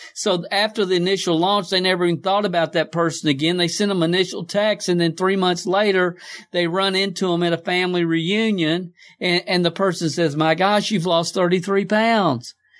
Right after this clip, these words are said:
Is this about that text you sent me last month?" Well, it was really not, you know, three or four months ago.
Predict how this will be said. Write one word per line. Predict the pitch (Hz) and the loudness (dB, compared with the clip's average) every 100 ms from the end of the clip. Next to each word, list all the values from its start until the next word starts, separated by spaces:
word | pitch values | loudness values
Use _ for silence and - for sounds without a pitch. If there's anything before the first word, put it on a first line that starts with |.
| _ | _
Is | 175 165 | -2 2
this | 233 220 | 0 2
about | 196 208 | 2 2
that | 220 208 | 0 -2
text | - 220 214 - | 0 -2 -2 -4
you | 180 | -4
sent | - 185 180 | 0 -2 0
me | 156 | 2
last | 151 139 131 | 2 2 -2
month?" | 143 127 113 | -2 -4 -4
Well, | 160 175 | -2 0
it | |
was | 160 165 | 0 0
really | 190 170 | 0 2
not, | 139 143 - | 2 0 -4
you | - 151 | -2 0
know, | 120 | 0
three | 117 165 | 0 0
or | 151 | 0
four | 123 143 | 0 0
months | 139 127 123 | 2 0 0
ago. | 127 120 110 135 | -4 -4 -4 -6